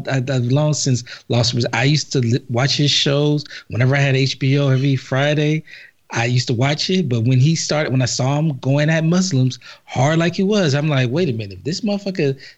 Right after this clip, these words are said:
thinks this way about Muslims, what he really think about black folk?" And sure enough, <laughs> he decided to use something traumatizing that occurred to black people to tell a joke by saying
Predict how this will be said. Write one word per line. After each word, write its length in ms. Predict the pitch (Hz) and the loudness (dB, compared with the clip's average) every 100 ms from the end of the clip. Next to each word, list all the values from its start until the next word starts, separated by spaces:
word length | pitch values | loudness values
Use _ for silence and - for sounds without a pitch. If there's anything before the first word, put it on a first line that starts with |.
| _ | _
thinks 200 | 156 156 | -2 0
this 180 | 175 151 | 0 2
way 160 | 151 | 2
about 260 | 139 117 107 | 2 0 0
Muslims, 440 | 139 202 127 117 113 | 0 0 0 0 0
what 160 | 190 | 0
he 140 | 262 202 | 2 2
really 240 | 208 220 | 2 0
think 240 | 190 185 | 0 -2
about 260 | 175 135 113 | 0 0 0
black 240 | 147 175 | -2 -2
folk?" 300 | 185 104 92 - _ - _ | -6 -10 -10 -14 _ -20 _
And 180 | 113 131 | 0 2
sure 280 | 135 151 165 | 2 0 2
enough, 500 | 226 202 180 - - _ _ - | 2 2 0 -4 -16 _ _ -20
<laughs> 240 | - _ | -20 _
he 220 | - 190 | -4 -2
decided 560 | 180 254 - 151 160 165 | 0 -4 -2 -2 -2 -4
to 80 | - | -8
use 440 | 143 139 165 165 156 | -6 -2 0 -2 -4
something 380 | 143 131 127 123 - - | -6 -6 -10 -12 -14 -8
traumatizing 1000 | - 247 262 151 - 127 127 120 131 135 - - | -4 -2 -2 -4 -4 -2 -2 -2 -6 -6 -14 -6
that 160 | 127 | -4
occurred 440 | 139 - 190 190 185 | -4 -2 0 0 0
to 120 | 202 | -2
black 300 | 170 165 165 | 0 -2 -2
people 400 | 139 127 135 135 - - | -4 -2 -4 -6 -10 -6
to 100 | 131 | -4
tell 260 | - 135 | -2 0
a 60 | 131 | 0
joke 360 | 113 120 117 123 | 0 -2 -2 -4
by 120 | 117 | -4
saying 520 | - 135 123 120 | 0 2 2 2